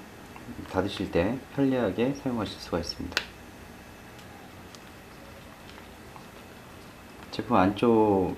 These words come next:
안감의 소재는 흔히 말하는 그 세무 재질로 처리가 되어 있고요.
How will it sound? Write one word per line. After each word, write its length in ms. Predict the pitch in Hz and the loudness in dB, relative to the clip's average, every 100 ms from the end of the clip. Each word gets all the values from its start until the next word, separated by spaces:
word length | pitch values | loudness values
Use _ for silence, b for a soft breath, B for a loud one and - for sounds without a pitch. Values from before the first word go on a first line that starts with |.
| - | 4
안감의 640 | 107 120 - 127 117 110 | 8 8 8 8 8 6
소재는 480 | - 143 139 110 117 | 2 4 4 4 2
흔히 340 | - 160 147 | 6 8 8
말하는 640 | 113 87 92 107 147 165 160 | 6 6 4 6 6 4 0
그 60 | 80 | -4
세무 360 | - 143 156 | 4 8 8
재질로 560 | 127 101 82 80 98 151 - - - - - - - | 8 6 2 0 0 0 -4 -14 -18 -18 -16 -8 -6
처리가 320 | 85 120 113 | 0 4 4
되어 140 | - 78 | 4 2
있고요. 480 | 78 - 82 101 | 0 0 4 4